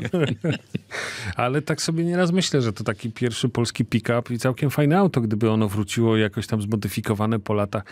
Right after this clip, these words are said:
Ja mam jakiś sentyment do tego tarpana. Nie wiem, skąd mi się wziął. Nikt z moj-, z mojej rodziny nie miał nigdy tarpana, a jakoś tak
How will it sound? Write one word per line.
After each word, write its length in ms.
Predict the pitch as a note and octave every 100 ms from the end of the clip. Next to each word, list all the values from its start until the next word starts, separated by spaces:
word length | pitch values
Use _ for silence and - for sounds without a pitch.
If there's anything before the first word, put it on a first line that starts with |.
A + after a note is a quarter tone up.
| - -
Ja 140 | A#2+
mam 140 | E3 C#3
jakiś 260 | A2+ A2
sentyment 460 | - A2 A#2 A2 G#2
do 60 | G2+
tego 200 | G#2 G2+
tarpana. 420 | G2 F#2+ G2+ G2+
Nie 140 | D3+
wiem, 120 | C3+ A2+
skąd 240 | - G#2
mi 80 | G2+
się 140 | -
wziął. 240 | G#2 A2+ A2 - - -
Nikt 220 | C3 A#2+ -
z 280 | - -
moj-, 280 | A#2+ B2 A#2+
z 100 | A#2
mojej 200 | B2+ B2+
rodziny 320 | A#2+ A#2 A#2+
nie 120 | A#2+ A#2
miał 140 | A2+
nigdy 240 | A2+ A2
tarpana, 640 | A2 A2 - A2 A2+ A2+ G#2+
a 60 | A2
jakoś 340 | G2+ - G2
tak 200 | A2